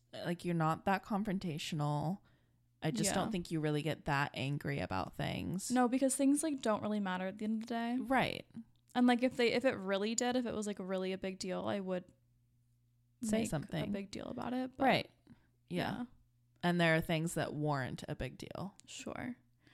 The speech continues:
Speaker 2: Do you think I'm high maintenance?
Speaker 1: Yeah.
Speaker 2: <laughs>
Speaker 1: Absolutely.
Speaker 2: Why?
Speaker 1: Um,
Speaker 2: But there's definitely people that are, like, a lot more high maintenance than me.
Speaker 1: For sure. But there's a lot of people that are way more low maintenance than you.
Speaker 2: Yeah.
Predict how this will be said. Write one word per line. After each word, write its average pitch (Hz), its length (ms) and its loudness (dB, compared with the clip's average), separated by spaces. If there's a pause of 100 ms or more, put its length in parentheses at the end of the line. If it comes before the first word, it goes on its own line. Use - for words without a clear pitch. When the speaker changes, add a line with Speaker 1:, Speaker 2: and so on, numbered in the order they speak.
(240)
Speaker 2:
Do - 80 0
you 247 60 0
think 254 160 4
I'm 269 80 8
high 285 160 6
maintenance? 247 880 0 (260)
Speaker 1:
Yeah. 196 280 0 (640)
Speaker 2:
<laughs> - 640 4
Speaker 1:
Absolutely. 185 800 -2 (120)
Speaker 2:
Why? 269 420 -2 (3000)
Speaker 1:
Um, 233 600 -2
Speaker 2:
But 285 140 4
there's 311 180 6
definitely 277 260 4
people 359 160 4
that 277 100 4
are, 214 120 2
like, 202 160 0
a 190 40 -2
lot 190 460 0
more 185 320 -6
high 196 120 -4
maintenance 202 480 -8
than 247 120 -6
me. 240 240 -6
Speaker 1:
For 226 220 4
sure. 196 440 2
But - 100 -6
there's 180 200 2
a 175 60 4
lot 165 300 6
of 160 100 0
people 151 220 -4
that 147 120 0
are 147 120 2
way 143 220 0
more 143 360 -2
low 151 240 2
maintenance - 480 -8
than - 160 -6
you. - 220 -6
Speaker 2:
Yeah. 208 300 -4